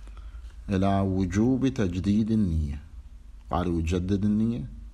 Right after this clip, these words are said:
ويصوم ذلك اليوم ويجتزئ به، بل ادعوا الإجماع على ذلك، ودليلهم هو القياس على المسافر.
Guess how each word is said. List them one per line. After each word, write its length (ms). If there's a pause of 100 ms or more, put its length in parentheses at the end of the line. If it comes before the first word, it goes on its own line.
(1080)
ويصوم 1040
ذلك 340
اليوم 480 (320)
ويجتزئ 720
به، 340 (920)
بل 200
ادعوا 520
الإجماع 460
على 340
ذلك، 420 (1700)
ودليلهم 1040
هو 460
القياس 600
على 180
المسافر. 520